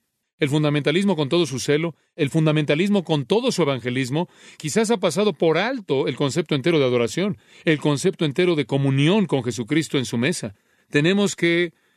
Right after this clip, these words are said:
reunirnos con ese propósito en mente. Usted sabe, cuando viene a la mesa del Señor, en cierta manera visualiza la comunión. Cristo es la cabeza y simplemente todos estamos en la familia congregados aquí. Todo mundo hace lo mismo.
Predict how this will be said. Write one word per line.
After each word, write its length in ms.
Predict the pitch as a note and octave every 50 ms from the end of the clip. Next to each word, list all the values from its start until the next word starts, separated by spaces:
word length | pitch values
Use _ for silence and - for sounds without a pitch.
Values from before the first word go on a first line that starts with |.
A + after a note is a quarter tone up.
| _ _ _ -
reunirnos 640 | C3+ C#3+ D3 C#3+ D3+ F3 E3+ D3+ C#3 C3 A#2+ - - _ _ _ _
con 220 | - C3+ C3 C#3
ese 200 | D#3+ D3 - C#3+
propósito 500 | - B2 A2+ G#2 C3 B2 G#2+ B2 G2+ A#2+
en 80 | A2+ A#2
mente. 320 | C#3 D3+ C3 - - G2 - _ _ _ _ _ _ _ _ _ _ _ _ _ _ _ _ _ _ _ _ _ _ -
Usted 200 | D#3 - G#3+ G3
sabe, 300 | - - D#3 D3 D3 C3
cuando 200 | C#3 C3+ C3+ C#3
viene 280 | C#3 E3+ F#3 F3 D3
a 40 | B2+
la 60 | B2+
mesa 240 | B2+ C#3+ D#3 C#3 D3+
del 140 | C#3 B2 G#2+
Señor, 340 | B2 A#2+ B2+ C#3+ D3 D3 -
en 120 | - D#3 C3+
cierta 240 | F3+ G#3 - G3
manera 280 | E3+ D#3 E3+ F3+ F3+ F3
visualiza 720 | C#3+ C#3+ C3 - - D3+ C#3 C3+ D3 F3+ E3+ - - C#3
la 140 | B2 A#2 G#2
comunión. 500 | - A#2+ A#2 A2 G#2+ A2 G#2+ G2 F#2 - _ _ _ _ _ _ _ _ _ _ _ _ _ _
Cristo 500 | - - F#3+ G#3+ A3 F#3 - - - C3
es 80 | B2+ C3+
la 100 | C3+ A#2
cabeza 460 | - B2 A#2 B2 D3 D3 B2+ - B2+
y 80 | A2+ G2+
simplemente 540 | - E3 E3 E3+ D#3 D3 E3 D#3+ - C#3+
todos 280 | A2 D#3+ F3 F3+ C#3+ A2+
estamos 320 | A#2+ G#2 D#3+ D#3 D#3 B2
en 100 | B2+ B2
la 80 | A#2+ A2+
familia 400 | F#2+ A#2 A#2 C#3 F3+ F3+ - A#2+
congregados 540 | - B2+ A#2+ A2+ A2+ A#2 C3+ D3 C3 G#2+ A#2+
aquí. 300 | A2 G#2 D3 F3+ D#3+ - _ _ _ _ _ _ _ _ _ _ _ _ _
Todo 280 | - F#3+ A3 A3+ A3+ F3
mundo 300 | D#3+ F#3 A3 G#3+ F#3 D#3
hace 180 | C#3 - D3+
lo 100 | C3+ B2
mismo. 360 | C3 E3+ G#3 G#3 D3+ G#2 G2